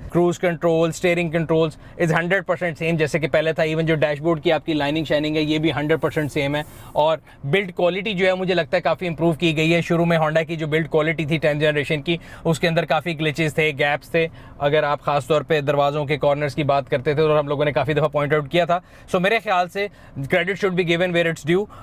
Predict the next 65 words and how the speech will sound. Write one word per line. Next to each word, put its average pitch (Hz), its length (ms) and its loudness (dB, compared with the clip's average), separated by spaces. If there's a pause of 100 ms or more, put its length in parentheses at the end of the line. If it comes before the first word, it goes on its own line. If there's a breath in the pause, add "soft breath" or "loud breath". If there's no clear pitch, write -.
(100)
और 156 460 4
इस 160 340 -6
जो 160 100 4
स्टैंडर्ड 170 400 0
को 175 120 0
काफ़ी 165 260 0
ज़्यादा 160 200 0
इम्प्रूव 160 340 0
कर 151 180 0
दिया 151 160 0
गया 165 100 2
इसकी 160 180 -2
बिल्ड 143 260 0
क्वालिटी 139 340 0
की 135 100 -4
जहाँ 131 140 0
तक 123 120 0
ताल्लुक 120 340 -2
है। 113 140 -8
So - 100 -2
अब 175 100 2
हम 190 120 0
इसकी 185 160 -2
गाड़ी 180 220 0
की 185 100 -10
ड्राइव 175 240 0
पे 208 100 0
चलते 185 280 0
हैं 202 60 2
और 185 60 4
आपको 165 200 -2
बताते 165 320 0
हैं 170 80 -2
कि 175 100 2
हमने 160 220 0
इस 156 80 -2
गाड़ी 156 220 0
की 160 100 -4
ड्राइव 147 320 0
के 165 100 -2
बारे 151 200 0
में 151 120 -2
हमारा 147 220 2
क्या 151 200 0
पॉइंट 131 220 -4
ऑफ 113 60 -4
व्यू 110 140 -8
है। - 240 -14
So 160 80 -2
जैसा 180 240 2
कि 226 80 0
मैंने 220 160 -2
आपको 208 160 -2
पहले 196 240 2
बताया 190 280 0
कि 190 140 0
पाकिस्तान 180 640 -2
की 185 140 0
on 170 240 2
paper 170 300 0
जो 175 160 0
है 165 100 2
ये 170 80 2
सबसे 170 300 -2
फास्टेस्ट 160 540 -2